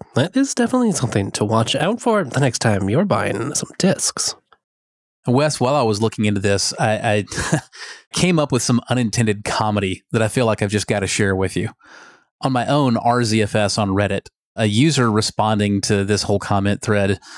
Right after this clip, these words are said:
Speaker 2: said, and I quote, "I have perhaps the most unpopular Z F S setup right now. <laughs> It's literally a collection of U S B S M R drives connected to low-power computers, exported <laughs> via iSCSI,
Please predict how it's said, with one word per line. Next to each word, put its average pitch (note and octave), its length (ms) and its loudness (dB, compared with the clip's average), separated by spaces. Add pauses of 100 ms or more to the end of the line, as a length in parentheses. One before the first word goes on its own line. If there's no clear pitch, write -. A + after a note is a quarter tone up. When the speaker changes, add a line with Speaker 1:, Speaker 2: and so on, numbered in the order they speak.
(220)
Speaker 2:
said, G#2+ 480 0
and A#2+ 100 2
I A#2 80 2
quote, A2 440 -2 (360)
"I C#3 80 2
have A3 320 0
perhaps E3+ 340 2
the C#3+ 80 -2
most B2+ 240 2 (160)
unpopular D3+ 760 2
Z G#2 180 2
F G2+ 140 0
S A2+ 160 0
setup G2 340 -2
right G2+ 180 -4
now. G2 340 0 (400)
<laughs> - 0 - (200)
It's - 300 -4
literally F#3 480 4
a C#3+ 40 2
collection B2+ 520 0
of G#2+ 240 -2
U A#2 260 2
S E3+ 160 2
B C3 340 4
S A2+ 220 0
M G#2 120 2
R G2+ 140 2
drives G#2 520 0 (420)
connected F#3 480 2
to E3 80 2
low-power C#3 640 2
computers, G#2 640 0 (420)
exported G3+ 640 0
<laughs> - 0 -
via C#3 400 2
iSCSI, B2 680 2